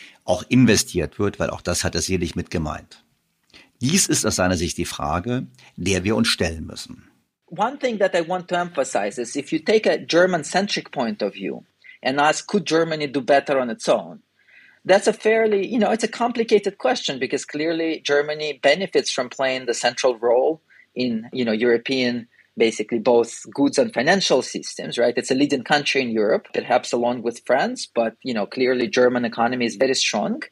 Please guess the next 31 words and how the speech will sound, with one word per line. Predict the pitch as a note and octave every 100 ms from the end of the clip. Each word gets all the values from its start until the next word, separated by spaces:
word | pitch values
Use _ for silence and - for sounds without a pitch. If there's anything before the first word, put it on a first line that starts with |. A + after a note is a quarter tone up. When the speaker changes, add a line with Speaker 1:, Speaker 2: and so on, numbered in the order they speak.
| _ _ _ _
Speaker 2:
Uh, | - B2 A#2+ -
it's | F3 -
true | - B3+ C#4 A3+
that | D3 C3+
you're | C#3+
saying | - D3 C3+ B2
Germany | C3+ C#3 C3 B2+
is | A#2+
running | B2+ B2+ B2
trade | - C#3 C3
surpluses, | - A#3 - A#2 - C3+ - - _
which | - C#3+ -
means | D#3 D3+
that | C#3 B2+ -
consumption | C#3 - G3+ G#3+ F#3
of | C#3
Germany | D3 C3 A#2+ A2+
could | C3+
have | B2 G#2
been | A#2+
higher, | - C#3+ A2 D#2 - - _ _ -
right? | A#2+ C3+ - -
Production | - D#3 G#3 -
is | D#3 B2
very | B2+ A2
strong. | - G3 C#3+ G#2 -
Consumption | B2+ A#2+ C#3 C#3 C3
could | C3
have | A#2+ G#2
been | G#2+
higher. | G#2 - G#2 -